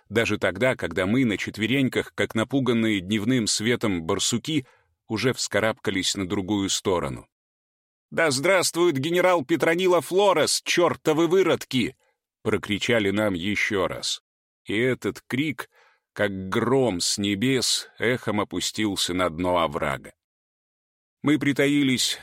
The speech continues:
за валунами, с трудом переводя дух после погони. Все смотрели на Педро Самору, глазами спрашивая, что произошло,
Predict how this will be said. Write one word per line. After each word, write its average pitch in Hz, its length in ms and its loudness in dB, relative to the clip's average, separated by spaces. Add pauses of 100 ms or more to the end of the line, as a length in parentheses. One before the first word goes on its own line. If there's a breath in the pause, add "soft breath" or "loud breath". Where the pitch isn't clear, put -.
(160)
за 98 220 0
валунами, 127 580 2
с - 160 -6
трудом 107 380 0
переводя 101 480 0
дух 101 400 -4
после 90 320 -2
погони. 80 640 -2 (440)
Все 139 280 0
смотрели 110 540 0
на 95 180 0
Педро 104 360 0
Самору, 98 680 0 (180)
глазами 95 540 0
спрашивая, 80 720 -4
что - 300 -8
произошло, 101 800 -2